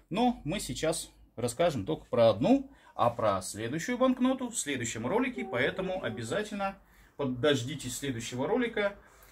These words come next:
и тоже увидите еще одну интересную банкноту. Ну, пожалуй, я начну вот с этой банкноты. А, обратите внимание.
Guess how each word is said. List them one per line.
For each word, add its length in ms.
и 280
тоже 500
увидите 480
еще 320
одну 320
интересную 500
банкноту. 460
Ну, 240
пожалуй, 420
я 280
начну 360
вот 140
с 40
этой 220
банкноты. 580
А, 540
обратите 500
внимание. 540